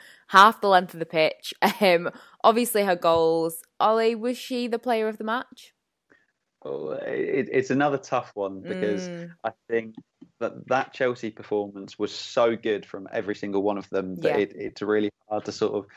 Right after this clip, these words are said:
Speaker 2: give a player of the match just to one player. And obviously Kirby scored two, but that goal at the end, she was just sort of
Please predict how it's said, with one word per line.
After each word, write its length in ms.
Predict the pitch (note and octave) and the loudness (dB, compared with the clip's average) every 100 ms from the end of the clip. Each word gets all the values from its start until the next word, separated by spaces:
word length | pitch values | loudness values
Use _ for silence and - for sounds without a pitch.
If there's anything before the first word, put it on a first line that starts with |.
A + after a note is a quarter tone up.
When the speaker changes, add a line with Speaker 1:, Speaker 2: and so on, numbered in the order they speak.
| - _ - | -20 _ -2
Speaker 2:
give 140 | G#2 | 0
a 80 | G#2+ | -2
player 320 | - G#2+ G#2 | -2 0 0
of 80 | G2+ | -4
the 60 | G#2 | -6
match 500 | G#2 G#2 - - - - A#2 | -6 -6 -10 -18 -20 -18 -14
just 240 | A#2+ G#2+ - | -10 -8 -4
to 60 | |
one 220 | G#2 A2 | -2 -2
player. 380 | G#2+ A2 A2+ A2 | 0 0 2 0
And 120 | G2+ G2+ | -4 -6
obviously 300 | A#2+ A#2 A2 | -8 -8 -10
Kirby 320 | - G#2+ F#2+ | -6 -6 -6
scored 280 | - G2+ G2 | -10 -10 -10
two, 380 | - G2+ F#2+ F#2 | -8 -6 -4 -4
but 320 | F#2+ F#2+ - - - | -2 -4 -8 -20 -6
that 160 | F#2+ F#2+ | -4 0
goal 220 | G#2 G2+ | 0 0
at 60 | F#2+ | -2
the 140 | G2+ | -2
end, 320 | G2 G2 F#2+ | -2 -4 -8
she 220 | - - G2 | -16 -14 -14
was 100 | - | -10
just 200 | G2 - | -10 -6
sort 220 | G2+ | -6
of 60 | G2 | -6